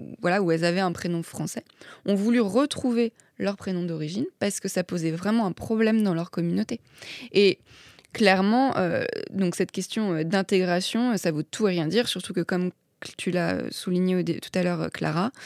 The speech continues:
euh, il y a eu une vraie libéralisation, euh, de la possibilité de donner des prénoms. Euh, donc, euh, avant, tout simplement, parfois, les, les gens, euh, d'une certaine origine ou d'une certaine communauté, avec d'autres, euh, traditions et coutumes, euh, de prénoms,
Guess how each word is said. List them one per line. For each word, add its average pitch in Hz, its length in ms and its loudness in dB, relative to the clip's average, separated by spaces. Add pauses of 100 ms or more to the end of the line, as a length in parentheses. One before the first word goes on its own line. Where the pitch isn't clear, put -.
(200)
euh, 175 40 0
il 160 60 0
y 175 60 4
a 175 40 6
eu 175 40 4
une 165 160 2
vraie 202 200 2
libéralisation, 190 1160 2 (320)
euh, 92 260 -4 (100)
de 170 120 -2
la 156 80 0
possibilité 185 400 -4
de 180 80 0
donner 175 240 2
des 170 120 2
prénoms. 175 380 0 (400)
Euh, 143 320 2
donc, 190 400 0
euh, 190 80 6
avant, 175 260 4
tout - 120 -6
simplement, 175 420 0
parfois, 185 360 0
les, 165 140 2
les 156 140 2
gens, 170 300 0
euh, 160 60 2
d'une - 580 -4
certaine 160 340 -4
origine 180 540 2
ou - 20 0
d'une 151 160 -4
certaine 156 300 -6
communauté, 151 480 -2
avec 180 240 -2
d'autres, 175 320 -2
euh, 151 120 0
traditions 170 680 -2
et 156 100 -4
coutumes, - 440 -4
euh, 151 80 -2 (560)
de 160 100 -4
prénoms, 165 320 -2